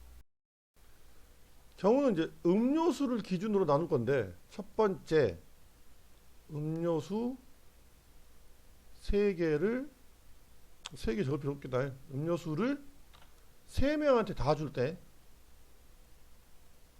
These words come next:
자, 세 명한테 다 줄 거야, 음료수를. 뭐 다 먹으라고.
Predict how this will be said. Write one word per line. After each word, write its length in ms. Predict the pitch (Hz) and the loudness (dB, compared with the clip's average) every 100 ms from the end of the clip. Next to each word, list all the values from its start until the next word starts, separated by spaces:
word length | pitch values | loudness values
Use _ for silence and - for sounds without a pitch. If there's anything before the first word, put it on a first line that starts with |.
| - - - - - - - - - - - - - - - - - - - - - - - - - - - - | -20 -20 -20 -20 -20 -20 -20 -20 -20 -20 -20 -20 -20 -20 -20 -20 -20 -20 -20 -20 -20 -20 -20 -20 -20 -20 -20 -6
자, 160 | 151 135 | 0 2
세 140 | 269 | 4
명한테 240 | 294 254 | 6 6
다 180 | - 170 | 6 2
줄 140 | 139 139 | 2 4
거야, 160 | 139 | 4
음료수를. 460 | 117 123 120 95 95 - - - | 6 2 -2 -4 -8 -12 -20 -20
뭐 120 | - 120 | -14 -4
다 140 | 127 | 2
먹으라고. 500 | 120 127 120 92 | 4 8 6 6